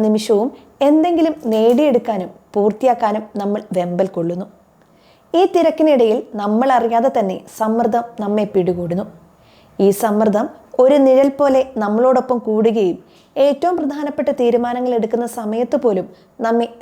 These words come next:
സ്വാധീനിക്കുകയും ചെയ്യുന്നു. ഈ നിഴലിൻ്റെ ശക്തി എത്രത്തോളമുണ്ട്?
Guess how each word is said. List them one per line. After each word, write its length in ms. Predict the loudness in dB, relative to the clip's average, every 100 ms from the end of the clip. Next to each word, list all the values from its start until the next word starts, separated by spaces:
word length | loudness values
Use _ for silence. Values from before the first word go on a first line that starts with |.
| -18
സ്വാധീനിക്കുകയും 880 | -12 -6 -2 0 0 0 0 0 -2
ചെയ്യുന്നു. 280 | -2 0 -2 -8 _ _ _ -20 _ 0
ഈ 40 | 0 2
നിഴലിൻ്റെ 440 | 0 0 0 0 -4
ശക്തി 280 | -6 -4 -4 -8 -6 -4
എത്രത്തോളമുണ്ട്? 680 | 0 -2 -2 -4 -6 -6